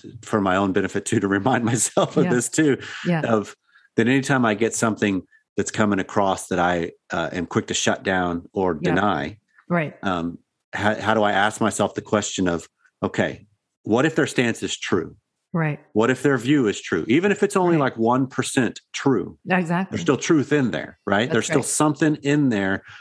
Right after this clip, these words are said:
Speaker 2: Yes.
Speaker 1: that I would benefit from acknowledging, addressing, confronting, and at least, this is my belief, not that I have to necessarily change it, I have to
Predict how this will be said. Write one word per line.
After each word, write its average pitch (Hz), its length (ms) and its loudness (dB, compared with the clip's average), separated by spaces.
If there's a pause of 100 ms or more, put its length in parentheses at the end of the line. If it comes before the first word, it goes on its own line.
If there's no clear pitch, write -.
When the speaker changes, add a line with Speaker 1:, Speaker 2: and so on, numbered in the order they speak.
(140)
Speaker 2:
Yes. 180 160 2
Speaker 1:
that 110 160 -2
I 117 160 4
would 123 200 2
benefit 110 560 0 (500)
from 92 380 -2
acknowledging, 113 920 0
addressing, 101 720 0
confronting, 107 880 -2
and 101 120 0
at 98 160 -2
least, 131 680 0 (260)
this 107 180 -2
is 87 100 -10
my 110 200 2
belief, 80 500 -4 (800)
not 131 140 2
that 147 100 2
I 123 60 2
have 113 120 -2
to 120 60 0
necessarily 104 380 0
change 139 380 0
it, 156 100 -8
I 101 80 0
have 113 160 -2
to - 80 -10